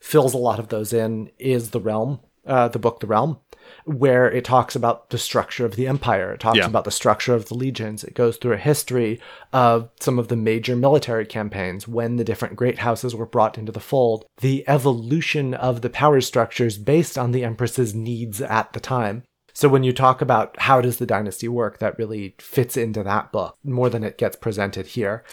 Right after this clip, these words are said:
Speaker 1: And this kind of adds flourishes and embellishments to that.
Speaker 2: Yeah.
Speaker 1: Like I was saying at the top, this really is a, a third piece of a three-part picture.
Speaker 2: Mm-hmm.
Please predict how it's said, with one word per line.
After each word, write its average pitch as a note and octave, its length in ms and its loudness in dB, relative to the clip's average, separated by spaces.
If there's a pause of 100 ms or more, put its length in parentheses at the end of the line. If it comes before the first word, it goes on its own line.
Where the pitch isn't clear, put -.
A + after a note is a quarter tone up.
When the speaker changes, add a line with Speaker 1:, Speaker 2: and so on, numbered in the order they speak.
(160)
Speaker 1:
And A#2+ 160 -2
this C3 160 -2
kind C3 180 0
of A#2+ 180 0 (300)
adds D3+ 320 2
flourishes D3 640 4
and B2 140 -2
embellishments A2+ 800 -6
to A2 160 -10
that. A2+ 220 -8 (120)
Speaker 2:
Yeah. F2+ 200 2 (280)
Speaker 1:
Like D#3 220 4
I D#3 60 4
was D3+ 120 0
saying D3+ 160 2
at B2+ 80 -4
the B2+ 60 -12
top, B2+ 240 2
this B2+ 160 -8
really B2 280 -4
is A#2+ 200 0
a, A2 500 -4
a A#2 140 -8
third D3 440 4
piece D3+ 320 -4
of B2 120 -2
a A#2+ 40 0
three-part B2 540 -4
picture. G3+ 480 0 (500)
Speaker 2:
Mm-hmm. A#2 180 0